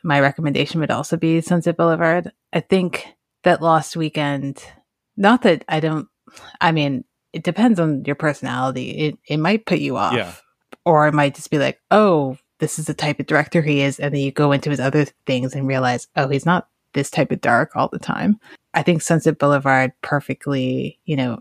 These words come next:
Speaker 1: encompasses everything he has to offer. And I think that's why, to me, it's the best entry point. And from there, you can get, if you're like, "Oh, I want the more comedy side," you can go that route. If I want the darker, you can go that route. I would recommend going all routes.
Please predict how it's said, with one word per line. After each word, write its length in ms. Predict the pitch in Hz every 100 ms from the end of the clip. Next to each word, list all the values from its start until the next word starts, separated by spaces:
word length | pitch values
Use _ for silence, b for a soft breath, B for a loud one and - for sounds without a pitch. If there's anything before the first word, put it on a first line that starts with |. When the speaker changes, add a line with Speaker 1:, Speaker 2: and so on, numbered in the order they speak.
| -
Speaker 1:
encompasses 1300 | 143 - 131 135 - 123 127 147 - - - - - _ -
everything 460 | 147 139 135 139
he 100 | 135
has 200 | 131 127
to 120 | - -
offer. 560 | 90 - - 117 - - B -
And 100 | 147
I 40 |
think 140 | 131 131
that's 240 | 131 -
why, 400 | 135 123 85 - _ -
to 120 | 185
me, 320 | 165 147 135
it's 220 | 123 -
the 80 | -
best 280 | - 127 -
entry 300 | 160 139 143
point. 560 | 131 - 123 120 117 - _ b _
And 160 | 165 143
from 180 | 160 156
there, 300 | 147 143 131
you 160 | 127
can 160 | 131 135
get, 220 | 127 123
if 140 | 131 -
you're 120 | 160
like, 160 | 143 -
"Oh, 100 | 165
I 120 | 151
want 200 | 139 -
the 60 |
more 140 | 147 135
comedy 420 | - 139 135 143
side," 460 | - 156 147 156 -
you 80 | 139
can 100 | 127
go 120 | 135
that 220 | 131 135
route. 320 | 151 131 123 - _
If 60 | -
I 80 | 135
want 160 | -
the 80 | 131
darker, 560 | 127 123 - - 117 - _ _ b -
you 80 |
can 80 | 165
go 160 | 151 139
that 260 | 131 131
route. 280 | 143 135 135 - -
I 160 | 139
would 140 | 139 139
recommend 440 | 143 151 143 139
going 200 | 135 127
all 200 | - 135
routes. 480 | 131 160 214 - -